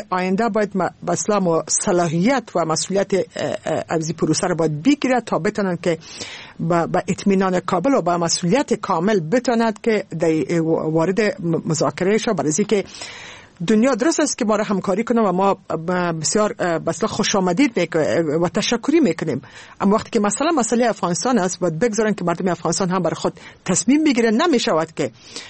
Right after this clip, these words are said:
هم حکومت افغانستان و هم مردم افغانستان در آشیا باشند و دیگران بر ما تصمیم بگیرند و بر، و بر یک اجماع برسند.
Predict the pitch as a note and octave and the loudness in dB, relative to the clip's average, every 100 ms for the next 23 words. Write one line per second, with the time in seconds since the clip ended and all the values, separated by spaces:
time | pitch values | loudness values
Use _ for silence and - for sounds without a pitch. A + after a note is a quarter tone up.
0 | - - A3 A3+ G3 G3+ G#3 A#3+ B3+ - | -20 -4 0 2 2 2 0 0 0 0
1 | A3+ A#3 G3+ F#3 F3+ E3 F#3+ E3+ F3+ D#3+ | 0 2 2 2 0 0 0 0 -2 0
2 | G3 - G3 F3 - G#3 - E3 A#3 B3 | -2 0 0 0 0 0 0 0 2 2
3 | G3+ D#3 E3+ F#3 E3+ E3+ E3+ - E3+ G3 | 2 0 -2 0 0 0 -2 -4 0 2
4 | G3 G#3 G#3+ G3+ E3 E3 - - D#3 D3+ | 2 2 2 2 0 -2 -4 -6 -4 -2
5 | D#3 D#3 C#3+ E3+ E3 E3+ C#3+ C#3+ D3+ C#3+ | -2 -2 0 0 0 -2 -2 -4 -4 -6